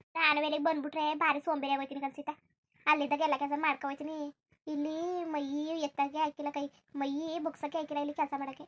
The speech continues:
ಏನೋ ಸೋಂಬೇರಿ ಥರ, ಅಯ್ಯೋ, ಮಾಡಿದ್ರು ಹೋಗು, ಮಾಡ್ಕೊಳ್ಳಿ ಹೋಗು ಅನ್ನಂಗೆ. ಅಯ್ಯೋ, ಹಂಗೆ ಕಂತ ಆ ಕಡೆ ನಾನು ಒಂದ್ ದಿವಸ ಊನಟ್ಟಿಗೆ ಹೋದ್ರು, ಮತ್ತೆ ಹೋಗಿ ಸಂಜೆ ಬಂದ್ಬಿಟ್ರುವೆ,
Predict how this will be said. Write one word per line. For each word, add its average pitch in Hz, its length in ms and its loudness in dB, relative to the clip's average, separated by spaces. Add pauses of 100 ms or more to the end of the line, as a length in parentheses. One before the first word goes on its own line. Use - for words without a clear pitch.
(260)
ಏನೋ 302 180 -2
ಸೋಂಬೇರಿ 302 360 -2
ಥರ, 302 100 -4 (100)
ಅಯ್ಯೋ, 277 260 -4
ಮಾಡಿದ್ರು 277 400 -2
ಹೋಗು, 277 100 -4
ಮಾಡ್ಕೊಳ್ಳಿ 277 400 -2
ಹೋಗು 269 160 -6
ಅನ್ನಂಗೆ. 277 260 -6 (320)
ಅಯ್ಯೋ, 285 180 2
ಹಂಗೆ 320 220 4
ಕಂತ 285 240 -2
ಆ - 20 4
ಕಡೆ 294 160 -2
ನಾನು 294 240 2
ಒಂದ್ 294 100 -2
ದಿವಸ 302 220 -2
ಊನಟ್ಟಿಗೆ 285 320 -4
ಹೋದ್ರು, 285 300 -4
ಮತ್ತೆ 294 180 -2
ಹೋಗಿ 294 160 -4
ಸಂಜೆ 285 240 -2
ಬಂದ್ಬಿಟ್ರುವೆ, 277 640 -6